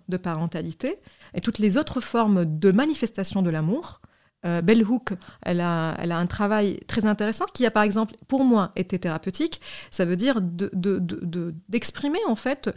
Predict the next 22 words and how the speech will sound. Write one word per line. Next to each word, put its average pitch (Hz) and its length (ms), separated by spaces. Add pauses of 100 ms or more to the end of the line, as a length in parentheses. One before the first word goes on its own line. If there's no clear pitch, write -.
(140)
la 208 120
diversité 254 600
des 190 80
manifestations 170 640
de 143 60
l'amour, 180 360
parce - 160
que 254 80
moi, 302 240
j'avais 220 240
commencé 202 540 (360)
à 202 120
comparer 294 680
avec 196 400
les 214 80
manifestations 233 720 (180)
françaises 240 560 (340)
<laughs> - 340
et 190 60
les 202 120
manifestations 220 720
occidentales, 233 800